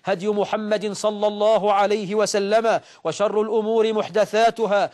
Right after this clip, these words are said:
وكل محدثة بدعة، وكل محدثة بدعة، وكل بدعة ضلالة.'" زاد النسائي في روايته: "وكل ضلالة في النار، وكل ضلالة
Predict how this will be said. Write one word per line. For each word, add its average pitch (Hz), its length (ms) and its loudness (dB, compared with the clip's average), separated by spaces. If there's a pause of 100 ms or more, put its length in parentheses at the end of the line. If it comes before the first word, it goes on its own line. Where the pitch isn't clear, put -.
(160)
وكل 220 420 -4
محدثة 214 540 -4
بدعة، 196 680 -2 (240)
وكل 214 520 -2
محدثة 226 840 -4
بدعة، 202 760 -2 (280)
وكل 165 540 -4
بدعة 160 440 -2
ضلالة.'" 180 760 0 (340)
زاد 170 320 -2
النسائي 160 640 -6
في 180 200 -4
روايته: 160 560 0 (240)
"وكل 160 520 -2
ضلالة 175 800 -2 (120)
في - 140 -8
النار، 156 400 -2 (880)
وكل 185 540 0
ضلالة 180 720 0